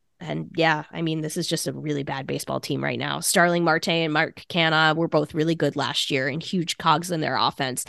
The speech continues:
And this year they look bad. Um, both of them looked like they were maybe starting to turn a corner. Um, obviously they've been shut down today by the Rays, but the Rays are very good. So I don't know. Like, I don't, it's hard.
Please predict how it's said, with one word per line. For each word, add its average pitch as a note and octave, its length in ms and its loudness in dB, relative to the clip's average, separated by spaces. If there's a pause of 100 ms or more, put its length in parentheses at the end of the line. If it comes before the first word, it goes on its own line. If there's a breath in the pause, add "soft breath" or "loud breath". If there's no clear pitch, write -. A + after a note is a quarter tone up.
(360 loud breath)
And D#3+ 140 4
this D#3 200 2
year D3 160 2
they C#3+ 200 -2
look - 520 -8 (640)
bad. D#3+ 440 4 (400 soft breath)
Um, D#3+ 560 4
both G3 240 8
of G3 100 6
them G3 280 6
looked G3 300 6
like F#3+ 220 6
they F#3+ 100 6
were F3 140 6
maybe F3+ 380 4
starting E3+ 420 4
to E3+ 80 -2
turn E3 220 0
a D3+ 60 2
corner. E3+ 720 2
Um, D3+ 560 2 (140)
obviously D#3 400 0
they've D#3 180 2
been D3+ 180 2
shut - 280 0
down D#3+ 360 4
today D#3 320 4
by D#3 180 0
the D3 100 -2
Rays, D#3 360 4
but - 120 -8
the A#2+ 80 -10
Rays C3+ 220 -4
are D3 60 -6
very E3 180 0
good. A3 320 2
So E3+ 300 4 (480 soft breath)
I E3+ 60 2
don't F3 140 2
know. D#3 200 -4 (240)
Like, E3+ 320 0 (240)
I F#3 100 4
don't, F3+ 260 0 (200)
it's F3+ 180 -2
hard. F#3+ 480 2